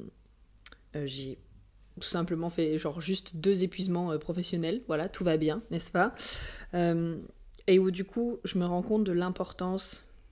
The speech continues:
de prendre en considération soi-même, sa santé, et surtout également de pouvoir créer quelque chose qui nous ressemble, en fonction de nous. Parce qu'il y a tellement de choses qui se passent, euh, sur les réseaux sociaux, où on te dit, « Bah voilà,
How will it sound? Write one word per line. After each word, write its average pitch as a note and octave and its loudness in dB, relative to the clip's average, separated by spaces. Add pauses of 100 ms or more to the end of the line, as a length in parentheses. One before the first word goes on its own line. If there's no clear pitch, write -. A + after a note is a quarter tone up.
(400)
de F3+ -2
prendre A3 0
en G3+ -2
considération E3+ -4 (840)
soi-même, F3+ 2
sa F#3+ -4
santé, F#3 -2 (1000)
et F#3 2
surtout G3 0
également F#3+ 4
de G3+ 0
pouvoir F3 -4
créer A3 4
quelque F3+ -2
chose F#3+ -6
qui E3 -6 (100)
nous F#3+ 4
ressemble, F3+ -2 (180)
en F#3 -2
fonction F3+ -4
de E3 -2
nous. D#3 -6 (160)
Parce F#3+ -4
qu'il G3+ 2
y - 6
a F3+ 6
tellement B3 2
de A3 0
choses A3 -2
qui - -4
se F#3 -4
passent, - -6 (640)
euh, D#3+ -4 (280)
sur - 0
les G3 4
réseaux F#3 -2
sociaux, F3 -2 (580)
où F3 -2
on E3 -2
te E3 -6
dit, « E3+ -2
Bah F3 2
voilà, D3+ -2